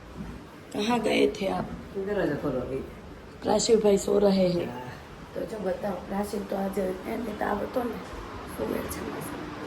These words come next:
Speaker 1: આરામ કરે છે, એને સુવા દે, હવે જાગવાની તૈયારી જ છે. અને આજે તો વાગી ગયા છે દસ, દસ વાગી ગયા. જો, આ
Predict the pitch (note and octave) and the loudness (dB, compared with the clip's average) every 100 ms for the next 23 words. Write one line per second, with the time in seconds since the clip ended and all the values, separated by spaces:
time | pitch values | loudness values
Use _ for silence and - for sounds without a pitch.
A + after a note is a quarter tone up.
0 | - - - - - - - - - - | -8 -8 -8 -8 -8 -8 -8 -8 -8 -8
1 | - - - - - - - - - - | -8 -8 -8 -8 -8 -8 -8 -8 -8 -8
2 | - - - - - - - - - - | -8 -8 -8 -8 -8 -10 -10 -10 -10 -10
3 | - G3+ G#3 F#3 F#3+ A3+ A3 G#3+ - G#3+ | -4 -2 0 0 -2 -4 -4 -6 -6 -6
4 | A3+ - - - - - G#3+ F#3+ - G#3+ | -6 -8 -12 -12 -10 -4 -4 -4 -2 -2
5 | G3 - - G3 F#3+ G3 G3 F#3+ F#3+ G#3 | 0 0 0 0 0 0 0 -2 -2 0
6 | G#3 G#3 F3+ E3 - G3+ A3+ - - - | 2 2 0 -6 -6 -6 -6 -10 -14 -14
7 | - G#3 G3+ G3 G#3+ G#3+ G3 G#3 G#3 A3 | -6 -4 -2 0 0 2 2 0 -2 -4
8 | F#3+ G#3 - G3+ D#3+ E3+ G#3+ G#3+ - - | -2 0 0 -4 2 6 8 6 2 -4
9 | - - - - - - G3 G3+ F#3+ F#3+ | -10 -14 -16 -16 -8 2 4 4 0 -2
10 | F#3+ F#3 F3+ F3+ - G3 G3 - - - | -2 -2 -2 -2 0 -2 -2 -12 -18 -18
11 | - - - - - - - - - - | -14 -12 -12 -16 -18 -16 -18 -18 -18 -20
12 | - - - - - - - - - - | -18 -18 -18 -18 -18 -18 -20 -18 -18 -18
13 | - | -6